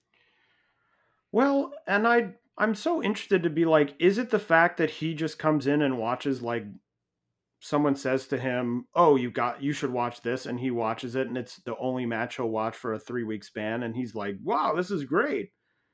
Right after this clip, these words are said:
And then just is, like, four and a half stars. But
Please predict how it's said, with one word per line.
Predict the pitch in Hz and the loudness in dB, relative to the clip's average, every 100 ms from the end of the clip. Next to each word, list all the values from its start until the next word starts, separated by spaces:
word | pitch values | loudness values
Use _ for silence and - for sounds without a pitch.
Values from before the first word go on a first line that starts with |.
| _ _ _ _ | _ _ _ _
And | - 127 | -6 -2
then | 131 123 | 0 -2
just | 120 117 117 | -4 -8 -10
is, | 110 | -10
like, | 107 101 98 | -8 -10 -10
four | - 151 185 | 0 4 6
and | 160 | 6
a | |
half | 160 151 | 6 4
stars. | - 156 120 92 95 - - _ _ _ _ _ _ _ _ _ - | 6 6 6 2 -8 -12 -20 _ _ _ _ _ _ _ _ _ 0
But | 170 175 | 0 0